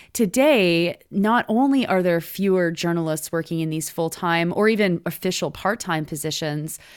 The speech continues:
but then you've got this added difficulty of having a lot of people out there doing the freelance thing. So, you know, to put this into really concrete terms, you write a feature for a magazine like Chatelaine,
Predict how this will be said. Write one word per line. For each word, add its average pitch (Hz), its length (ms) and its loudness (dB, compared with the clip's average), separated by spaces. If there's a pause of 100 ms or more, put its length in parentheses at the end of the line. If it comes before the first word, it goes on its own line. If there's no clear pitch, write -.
(140)
but 196 220 4
then 202 540 2
you've 175 200 -4
got 165 200 0
this 175 280 -2
added 220 420 0 (120)
difficulty 165 640 -4
of 165 240 -2
having 180 400 0
a 190 100 0
lot 170 500 2
of 180 140 -6
people 220 440 -2
out 156 180 -4
there 151 240 0
doing 170 400 0
the 165 80 -4
freelance 147 560 -4
thing. - 640 -8 (160)
So, 190 380 4 (400)
you 240 80 0
know, 185 120 4
to 190 120 -4
put 233 120 0
this 214 160 -2
into 190 140 0
really 180 200 2
concrete 170 440 -2
terms, 254 460 0 (320)
you 240 140 2
write 262 180 4
a 226 60 2
feature 196 520 -4
for 175 200 -4
a 160 40 0
magazine 160 640 -2
like 151 180 -4
Chatelaine, 170 800 0